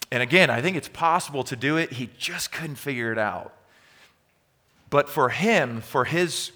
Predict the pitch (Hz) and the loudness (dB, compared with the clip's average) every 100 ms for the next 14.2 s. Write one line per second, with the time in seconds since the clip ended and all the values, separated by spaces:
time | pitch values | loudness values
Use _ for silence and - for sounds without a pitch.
0 | - 165 160 - 143 139 151 139 139 - | -4 0 0 -2 2 4 4 2 -2 2
1 | 135 139 - 120 110 120 120 131 113 107 | 6 6 4 -4 -4 -4 -4 -2 -2 -4
2 | 113 117 110 92 - - - - 113 113 | -8 -8 -10 -14 -20 -20 -20 -10 -8 -8
3 | 117 113 135 117 - 131 120 113 104 104 | -12 -6 -4 -4 2 6 6 4 -4 -8
4 | - _ _ _ _ _ - - 156 151 | -20 _ _ _ _ _ -10 -2 -2 -2
5 | 156 135 131 131 117 110 127 110 98 98 | -2 0 0 -2 -4 -4 -4 -2 -2 -2
6 | 98 107 104 110 101 98 - 110 101 104 | -4 -6 -10 -8 -8 -10 -8 -6 -6 -8
7 | 104 95 92 95 - 104 95 - 101 - | -8 -8 -8 -10 -10 -10 -10 -10 -14 -16
8 | _ _ - 101 95 87 92 - 95 - | _ _ -4 -4 -4 -12 -14 -12 -10 -10
9 | 92 87 _ - - - - - 117 113 | -14 -18 _ -20 -20 -20 -18 -6 -2 -2
10 | 107 104 107 98 98 - 120 147 170 143 | -4 -6 -6 -8 -10 0 6 6 6 2
11 | 123 123 117 117 117 113 110 107 110 113 | 0 0 2 2 -2 -4 -4 -4 -4 -6
12 | 104 98 110 110 104 - 120 - 110 107 | -4 2 2 2 -2 -8 -8 -6 -6 -4
13 | 98 107 104 101 95 104 104 95 90 95 | -4 -4 -4 -4 -6 -6 -8 -6 -4 -4
14 | 95 - | -4 -8